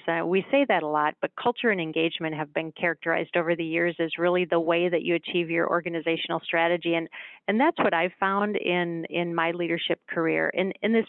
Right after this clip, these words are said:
past year with the pandemic, boy, it really accelerated the expectations on employers,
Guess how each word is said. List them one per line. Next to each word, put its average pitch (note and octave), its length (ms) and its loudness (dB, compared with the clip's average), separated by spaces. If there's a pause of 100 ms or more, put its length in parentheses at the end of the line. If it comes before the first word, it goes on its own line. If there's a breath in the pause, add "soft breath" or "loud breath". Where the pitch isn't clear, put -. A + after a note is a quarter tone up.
past A#3+ 320 0 (100)
year C4+ 160 2
with A#3 200 0
the F3+ 80 0
pandemic, F3+ 640 -2 (580 loud breath)
boy, G3+ 200 4
it G3+ 280 4
really G#3 500 2
accelerated E3 800 0
the - 80 -2
expectations D#3+ 800 -6
on D#3+ 120 -2
employers, D#3 600 -2